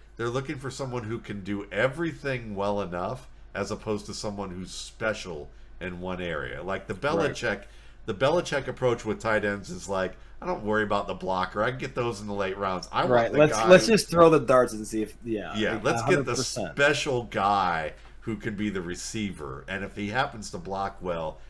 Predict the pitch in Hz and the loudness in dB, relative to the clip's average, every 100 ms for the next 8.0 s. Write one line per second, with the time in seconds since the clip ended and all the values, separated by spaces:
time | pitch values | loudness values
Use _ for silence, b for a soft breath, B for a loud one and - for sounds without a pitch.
0 | b 107 113 - - 92 101 - - 98 | b -2 -2 -4 -8 -4 -2 -4 -10 -8
1 | 87 76 73 92 85 113 139 123 117 101 | -6 -8 -6 -6 -4 -6 -6 -4 -4 -4
2 | - b b b 123 151 139 107 - - | -8 b b b -2 0 0 -2 -6 -8
3 | 110 98 101 90 80 - 107 95 87 87 | -8 -6 -8 -8 -10 -8 -6 -6 -4 -4
4 | 85 90 98 113 113 117 - 101 101 - | -4 -2 -2 -2 -4 -8 -8 -6 -4 -4
5 | - 92 95 98 98 87 87 92 80 73 | -4 -4 -4 -4 -6 -6 -6 -6 -4 -4
6 | 80 117 107 110 - 131 139 104 90 80 | -2 0 2 0 -2 -6 -6 -8 -10 -8
7 | 82 80 82 - B B B - 107 | -6 -6 -8 -10 B B B -4 -4